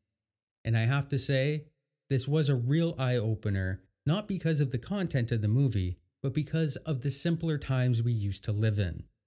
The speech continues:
Times that were markedly pre-cell phone, pre-Trump, pre-Bitcoin, pre-China threat, pre-woke,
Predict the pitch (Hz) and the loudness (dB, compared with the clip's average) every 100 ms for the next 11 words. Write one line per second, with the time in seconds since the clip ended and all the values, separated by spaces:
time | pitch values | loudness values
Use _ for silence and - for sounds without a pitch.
0 | _ _ - - 156 160 160 151 - 143 | _ _ -20 -4 0 2 2 0 0 -2
1 | 143 135 135 131 147 156 135 135 131 123 | 2 4 4 4 2 0 -2 0 -2 -4
2 | - 170 170 156 143 135 120 110 87 85 | -6 -2 0 0 0 0 0 0 -2 -6
3 | - _ _ - 190 160 - 151 - - | -12 _ _ -4 -2 -2 -2 -2 -2 -8
4 | - _ _ - 202 180 139 156 - 117 | -20 _ _ -4 -2 0 -2 -4 -2 0
5 | 87 85 - _ - 214 190 - 151 143 | 0 -4 -12 _ -6 -4 -4 -2 0 0
6 | 120 113 95 - - _ _ 214 202 180 | 0 -2 -4 -6 -16 _ _ -2 0 0
7 | 139 120 - - | 0 0 -4 -12